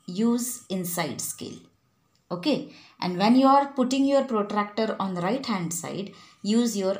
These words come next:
outside scale. Okay, for example, if I want to draw forty degree angle L and if I'm keeping it over here, now this L is left hand side. Okay,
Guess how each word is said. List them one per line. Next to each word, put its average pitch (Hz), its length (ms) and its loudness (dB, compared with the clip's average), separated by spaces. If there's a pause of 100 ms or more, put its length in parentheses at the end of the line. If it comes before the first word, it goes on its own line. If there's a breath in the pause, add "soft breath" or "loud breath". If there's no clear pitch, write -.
outside 151 640 -4
scale. - 320 -4 (840)
Okay, 311 360 -4 (440 loud breath)
for 277 220 4
example, 180 580 -2
if 233 160 0
I 220 80 6
want 226 240 4
to 254 100 0
draw 233 200 4
forty 226 400 2
degree 247 260 2
angle 202 560 0
L 170 420 0 (360 loud breath)
and 208 100 2
if 202 100 0
I'm 226 220 4
keeping 285 320 -2
it 247 160 0
over 175 200 -2
here, 160 520 -4 (800 soft breath)
now 185 180 -2
this 185 460 -2
L 254 280 4 (120)
is 202 200 0
left 208 280 -2
hand 269 180 2
side. 294 380 -4 (880)
Okay, 285 340 -6